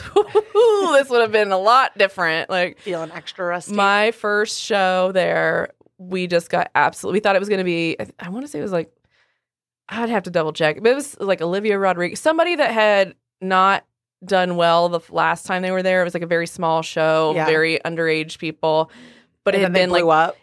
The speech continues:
Speaker 1: it had been two years, so a lot of their fans had turned twenty-one.
Speaker 2: Yeah.
Speaker 1: And so we just got slammed for my first show ever. Had not had a, like, a training shift, really.
Speaker 2: Yeah, and
Speaker 1: Like,
Speaker 2: you're like, "Where is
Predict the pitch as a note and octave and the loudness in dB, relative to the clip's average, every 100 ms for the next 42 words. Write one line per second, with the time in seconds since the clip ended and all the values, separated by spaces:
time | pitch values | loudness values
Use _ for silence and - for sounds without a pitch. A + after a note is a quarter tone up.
0 | - G#3+ F#3+ F3+ F3+ F3+ G#3+ G3+ G3 F#3+ | 0 0 2 0 -2 -4 -6 -6 -2 0
1 | F#3+ G#3 - G3 E3+ E3 E3 E3+ F3 E3 | 0 -2 0 0 2 2 2 2 0 0
2 | - E3 D#3 F3+ E3+ E3+ E3+ D#3+ D#3+ F#3 | -2 -2 -2 -2 -4 -4 -8 -8 -8 -6
3 | E3+ E3 D3+ D3 D3+ F3+ E3 D#3 - - | -6 -6 -6 -4 -2 0 0 0 -8 -20
4 | _ G3 F#3 F3+ G#3+ A3 G#3+ F#3+ F#3 - | _ -4 -2 -2 0 0 0 0 -2 -4
5 | D3+ - - - - F#3 F3+ F3+ G3 G3+ | -6 -6 -10 -18 -8 -4 -2 2 2 4
6 | F3+ D#3+ D#3 E3+ F#3 E3+ D#3 D#3 - F#3+ | 4 2 -2 -4 -4 -2 -4 -6 -2 0
7 | G3+ G3+ A#3 G3 E3+ D#3+ E3+ F3 E3+ F3+ | 0 0 0 2 2 0 -2 -4 -4 -2
8 | F#3 G3 G3+ F3+ F#3 F#3+ - F3+ F3+ F3 | 0 0 -2 0 0 -2 -6 -8 -6 -6
9 | F3 F#3 F3 F3+ F3 F3 F3 E3+ A#3 F3 | -4 -4 -4 -2 -2 0 -2 0 0 0
10 | F#3 F3 E3+ A#3+ B3 A#3+ E4+ F#4+ A#4+ | 0 -2 -2 -4 -6 -6 -2 2 2